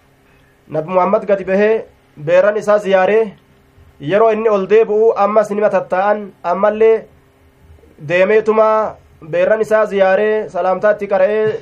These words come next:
beerran illeen warri kee akkam je'anii du'aayii godhaniifi, yeroo deebi'ee hularra ga'u ammallee ormi nima tatta'a.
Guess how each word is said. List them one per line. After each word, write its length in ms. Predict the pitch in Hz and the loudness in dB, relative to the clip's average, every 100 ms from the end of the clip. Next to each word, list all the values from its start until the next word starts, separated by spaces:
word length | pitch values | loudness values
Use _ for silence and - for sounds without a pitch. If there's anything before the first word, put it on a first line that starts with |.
| - 151 | -10 -4
beerran 280 | 180 202 | 0 0
illeen 340 | 214 208 214 214 | 0 -2 -2 -2
warri 260 | 180 185 202 | -2 -2 0
kee 120 | 196 | -2
akkam 320 | 185 156 151 | 0 -2 0
je'anii 260 | 190 196 208 | 0 0 0
du'aayii 340 | 196 180 202 202 | 0 2 2 0
godhaniifi, 520 | 196 196 208 202 214 208 _ _ - 160 170 | 0 0 -2 -6 -10 -14 _ _ -18 -6 0
yeroo 300 | 214 226 220 | 2 4 2
deebi'ee 300 | 214 208 226 | 0 2 2
hularra 340 | 208 214 220 | 2 2 2
ga'u 120 | 196 | 2
ammallee 560 | 202 208 214 214 220 226 | 0 2 0 0 0 -2
ormi 260 | 208 214 214 | -2 0 2
nima 140 | 214 | 2
tatta'a. 540 | 208 196 196 196 233 | 2 0 0 0 0